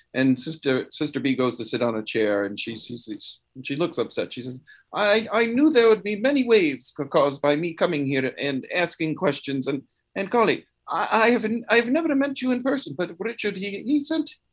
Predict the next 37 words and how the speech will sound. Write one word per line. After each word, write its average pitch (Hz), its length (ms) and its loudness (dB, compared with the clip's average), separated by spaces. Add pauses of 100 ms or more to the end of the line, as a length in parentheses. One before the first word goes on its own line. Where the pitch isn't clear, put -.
(160)
he 302 120 2
sent 294 240 0
photographs 156 600 2
of 151 120 -4
you 160 160 2
when 151 180 0
you 156 100 -2
were 147 100 0
younger 147 380 0
to 170 160 -10
me, 151 300 -4 (380)
eh, 160 120 -2
back 190 240 0
in 214 140 -2
Europe. 156 340 2
And 156 180 -2
I, 135 260 -4
I 190 60 -2
saw 214 180 2
you 220 140 2
grow 202 280 4
up, 123 220 2
and, 143 200 -4
and 143 340 -6 (360)
it 196 180 -6
was 208 220 -2
wonderful. 139 540 2
But, 156 160 -4 (100)
uh, 120 280 -6
at 220 100 -2
this 269 140 -2
point, 233 260 4
I, 202 120 4
I 214 180 4
will 226 140 -2
call 208 180 -2
you, 185 280 -2